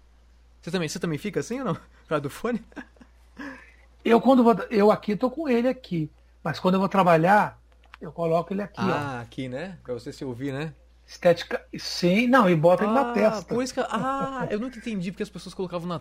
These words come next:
Speaker 1: ai, genial.
Speaker 2: Pra não ficar no meio da
Speaker 1: Eu
Speaker 2: sua
Speaker 1: achando,
Speaker 2: cabeça,
Speaker 1: eu, eu achando que o
Speaker 2: roçando
Speaker 1: pessoal
Speaker 2: aí.
Speaker 1: deixava aqui porque o fone ia caindo. Meu Deus, ó que idiota.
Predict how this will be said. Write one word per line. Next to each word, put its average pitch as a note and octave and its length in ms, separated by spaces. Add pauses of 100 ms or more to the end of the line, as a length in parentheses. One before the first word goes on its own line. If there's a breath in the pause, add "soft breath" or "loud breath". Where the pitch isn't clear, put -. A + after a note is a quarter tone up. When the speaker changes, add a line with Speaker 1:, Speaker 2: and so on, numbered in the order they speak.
(160)
Speaker 1:
ai, E3 400
genial. D#3 840 (2750)
Speaker 2:
Pra F3+ 140
não G#3+ 160
ficar A3+ 560
no A#3 80
meio A3 140
da G3+ 80
Speaker 1:
Eu G#3 60
Speaker 2:
sua G#3+ 80
Speaker 1:
achando, F#3 280
Speaker 2:
cabeça, F3 280
Speaker 1:
eu, G#3 40
eu G#3 40
achando D3+ 120
que A3 60
o - 20
Speaker 2:
roçando E3+ 220
Speaker 1:
pessoal D#3+ 160
Speaker 2:
aí. C#3+ 80
Speaker 1:
deixava F#3 220
aqui F#3+ 120
porque - 160
o G#3 80
fone G#3 220
ia G#3 80
caindo. G3 520
Meu F#3+ 160
Deus, F3 160
ó G#3+ 40
que G#3 100
idiota. F3+ 540